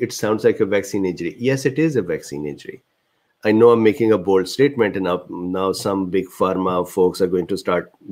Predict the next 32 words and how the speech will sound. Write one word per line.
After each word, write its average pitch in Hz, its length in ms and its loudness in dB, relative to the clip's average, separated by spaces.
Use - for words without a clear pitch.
reporting 135 500 4
this 107 160 0
video, 80 380 -2
but 123 400 0
it 135 180 -4
is 185 300 0
vaccine 127 760 -2
related. 110 540 0
Yes, 131 540 4
let 143 260 2
me 160 120 8
tell 139 240 4
you 123 220 6
where 110 400 4
they 113 140 2
would 110 180 -2
say 110 140 0
I'm 101 220 -2
jumping 101 500 -4
to 92 120 -4
conclusion. 87 640 -10
This 131 240 2
is 185 180 4
a, 135 320 8
this 151 340 2
research 143 600 0
is 113 120 -2
a 113 60 4
preprint, - 800 -8
one. 92 400 -4
Number 131 240 4
two, 120 480 0